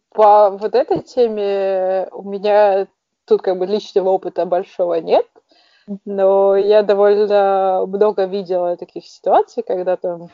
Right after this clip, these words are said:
Speaker 1: м, девушка еще с одним не рассталась, там уже ждет очередь, в общем-то,
Speaker 2: Мгм.
Speaker 1: и она практически сразу же там чуть ли не переезжает к следующему, или там прямо
Speaker 2: Переезжать — это
Speaker 1: кидает
Speaker 2: вообще такая тема неблагодарная. Уф.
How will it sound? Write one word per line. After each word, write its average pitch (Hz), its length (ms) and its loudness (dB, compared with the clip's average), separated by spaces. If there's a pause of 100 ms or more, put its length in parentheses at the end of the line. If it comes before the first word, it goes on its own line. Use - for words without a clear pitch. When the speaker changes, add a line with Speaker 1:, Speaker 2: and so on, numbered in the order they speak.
(580)
Speaker 1:
м, 165 500 -14 (160)
девушка 180 440 -2
еще 180 180 -4
с - 100 -12
одним 277 260 -2
не 233 80 2
рассталась, 196 500 2
там 190 160 -8
уже 180 180 -8
ждет 180 340 -4
очередь, 196 640 -2
в 170 180 -6
общем-то, 208 520 -4 (180)
Speaker 2:
Мгм. 202 140 -8 (400)
Speaker 1:
и 214 140 6
она 214 280 4
практически 208 680 -8
сразу 214 400 -2
же 180 200 -8
там 185 160 -12
чуть - 200 -20
ли 202 60 -4
не 196 140 -6
переезжает 196 540 -2
к - 80 -20
следующему, 202 1000 -2
или 180 140 -10
там 180 280 -8
прямо 247 100 2
Speaker 2:
Переезжать — 240 340 6
это 247 200 0
Speaker 1:
кидает 220 200 0
Speaker 2:
вообще 214 300 -6
такая 208 320 -4
тема 226 540 -4 (240)
неблагодарная. 196 920 -2
Уф. 226 1200 -2